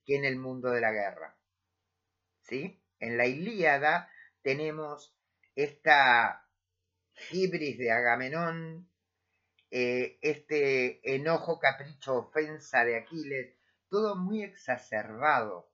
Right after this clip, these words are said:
¿sí? Porque están en un ambiente de guerra. ¿Qué pasa en el ambiente de guerra? No sabemos si mañana estamos vivos, ¿sí? Eh, mientras que en el mundo de la paz, el hombre entra en esta ilusión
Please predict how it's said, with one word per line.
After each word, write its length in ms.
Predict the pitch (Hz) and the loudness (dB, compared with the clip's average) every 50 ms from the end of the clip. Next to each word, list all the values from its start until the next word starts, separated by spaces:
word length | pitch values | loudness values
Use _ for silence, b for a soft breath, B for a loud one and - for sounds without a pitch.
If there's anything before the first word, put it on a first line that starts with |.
| _ _ _ _ _ _ _ _ _ | _ _ _ _ _ _ _ _ _
¿sí? 380 | _ - 123 135 165 180 - _ _ _ _ _ _ _ _ _ _ _ _ _ _ _ _ _ _ _ _ _ _ | _ -8 -8 -8 -8 -10 -16 _ _ _ _ _ _ _ _ _ _ _ _ _ _ _ _ _ _ _ _ _ _
Porque 280 | - 139 131 120 - 123 | -6 -6 -6 -4 -4 -6
están 560 | 107 - _ 170 165 175 180 208 214 - - _ | -8 0 _ 8 8 8 6 4 -2 -10 -10 _
en 160 | 120 117 127 | -8 -6 -6
un 100 | 139 151 | -6 -4
ambiente 520 | 139 127 117 120 127 135 139 139 143 131 | -6 -6 -6 -6 -6 -6 -6 -6 -6 -4
de 100 | 123 131 | -4 -4
guerra. 560 | 143 180 202 190 147 - - 90 - - - _ _ _ _ _ _ _ _ _ b b b b b b b | 0 0 2 0 0 -2 -6 -10 -10 -12 -16 _ _ _ _ _ _ _ _ _ b b b b b b b
¿Qué 140 | - 190 185 | -4 -4 2
pasa 320 | 180 175 160 - - 139 | 2 2 2 2 0 -2
en 80 | 123 120 | -2 0
el 100 | 117 117 | 0 -2
ambiente 480 | 113 117 120 120 120 120 113 117 117 | -2 -2 -4 -6 -6 -6 -4 -4 -4
de 140 | 110 110 110 | -2 -2 -2
guerra? 560 | 110 110 107 101 - 92 92 92 - - _ _ _ _ _ _ | 0 0 0 0 -2 -4 -4 -4 -6 -8 _ _ _ _ _ _
No 200 | - 127 131 147 | -16 -12 -12 -12
sabemos 480 | 143 - 160 147 147 165 170 180 175 - | -6 -4 -2 -2 -2 -2 -4 -6 -8 -8
si 80 | 143 127 | -8 -6
mañana 340 | 123 123 123 139 143 147 | -6 -6 -6 -8 -8 -8
estamos 320 | 139 - - 135 120 120 - | -6 -4 -4 -4 -4 -6 -8
vivos, 500 | 175 196 147 113 107 92 - _ _ _ _ _ _ _ _ _ _ _ _ | -10 -8 -8 -8 -10 -10 -12 _ _ _ _ _ _ _ _ _ _ _ _
¿sí? 380 | _ _ 127 143 175 180 - _ _ _ _ _ b b b b b b b b b b b _ | _ _ -8 -8 -8 -10 -14 _ _ _ _ _ b b b b b b b b b b b _
Eh, 380 | - 143 139 135 135 135 127 - - | -2 0 0 0 0 -2 -4 -6 -8
mientras 400 | 127 139 135 135 131 143 131 - | -10 -10 -10 -8 -6 -6 -6 -6
que 80 | - | -6
en 60 | 135 131 | -6 -4
el 120 | 131 131 | -4 -4
mundo 280 | 147 170 196 214 214 202 | -4 -6 -6 -6 -4 -2
de 120 | 185 175 | 0 2
la 180 | 180 190 185 185 | 2 2 0 2
paz, 320 | 202 185 160 151 156 - - _ _ _ | 2 4 4 4 4 0 -6 _ _ _
el 160 | - 123 131 143 | -8 -6 -6 -4
hombre 400 | 160 175 170 156 160 160 170 180 | -4 -2 0 2 2 2 2 0
entra 320 | 175 175 180 165 151 139 | -4 -4 -4 -4 -4 -4
en 100 | 131 135 | -4 -6
esta 260 | 135 131 _ 139 127 | -10 -10 _ -4 -4
ilusión 1000 | 123 120 120 123 120 113 - - - 180 185 180 160 143 139 147 165 180 - _ | -4 -4 -6 -8 -8 -10 -12 -12 -4 -2 0 0 0 0 -2 -6 -12 -14 -18 _